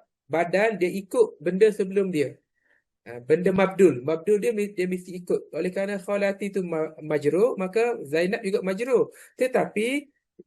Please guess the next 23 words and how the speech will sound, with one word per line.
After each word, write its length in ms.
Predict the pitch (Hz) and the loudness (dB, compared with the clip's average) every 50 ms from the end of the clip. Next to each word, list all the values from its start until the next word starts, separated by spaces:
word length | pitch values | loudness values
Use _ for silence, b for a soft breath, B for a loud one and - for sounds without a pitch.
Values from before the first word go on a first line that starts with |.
| - | -6
majrur 580 | 143 170 202 220 208 247 254 294 285 247 208 - | 0 2 2 4 2 2 2 4 8 8 8 8
untuk 400 | 185 190 185 - - 220 214 - | 8 4 4 6 6 6 6 6
mamnu' 380 | 175 180 185 185 202 233 226 190 | 4 2 2 2 0 0 0 0
min 80 | 180 175 | 0 0
as-sarfi 480 | 175 175 196 208 196 - 220 185 156 139 | 0 0 -2 -4 -2 -4 -2 -2 -2 -2
ni, 180 | 143 175 247 - - _ _ _ _ _ | -2 -4 -6 -8 -12 _ _ _ _ _
dia 220 | _ 139 170 190 190 | _ -2 -2 -2 -2
majrur 460 | 175 170 156 135 147 160 190 196 185 156 | -2 -4 -4 -4 -2 -2 0 0 0 0
bil 160 | 160 147 143 | -2 -2 -2
fathati. 640 | - 170 156 - - - 147 - - - 123 120 127 - _ b b b b b b b | -4 -6 -6 -4 -4 -4 -4 -4 -4 -6 -6 -6 -8 -14 _ b b b b b b b
Dia 240 | _ 131 156 175 170 | _ -2 -2 0 0
majrur 560 | 165 160 151 135 147 151 180 185 202 226 220 | 0 -2 -2 -2 -2 -2 -2 0 0 -2 -2
dengan 240 | 185 170 165 175 170 | -2 -2 -4 -4 -6
fathah. 560 | - - 165 - - - - - 131 - - _ _ _ _ _ _ _ _ _ _ _ _ _ | -6 -8 -10 -8 -8 -14 -10 -10 -10 -10 -10 _ _ _ _ _ _ _ _ _ _ _ _ _
Kenapa 640 | - 175 214 233 233 - 277 - 143 - - - - _ _ _ _ _ | 0 0 0 0 2 4 4 6 6 4 2 0 -6 _ _ _ _ _
Zainab 560 | - 139 135 185 202 202 214 220 220 220 - | -6 2 4 4 6 6 4 0 -2 -4 -6
mamnu' 320 | 170 180 180 185 190 190 | -4 -2 -2 0 -2 -2
min 100 | - 175 165 170 | -2 -2 -2 -2
as-sarfi? 400 | 170 151 139 - 226 240 277 330 349 - _ _ _ _ _ _ _ _ _ | -2 -4 -4 -4 -4 -4 -4 -6 -8 -12 _ _ _ _ _ _ _ _ _
Sebab 380 | - 175 165 180 160 - 165 | -2 0 2 2 0 2 4
dia 180 | 175 180 170 156 | 4 4 4 2
alamun 720 | 143 151 160 185 202 208 202 190 185 180 180 190 202 190 | 0 2 4 4 4 4 4 2 2 2 2 0 0 0
muannas. 640 | 180 175 165 160 - 160 151 143 135 127 131 - - | -2 -4 -4 -4 -4 -4 -2 -2 -2 -2 -2 -6 -14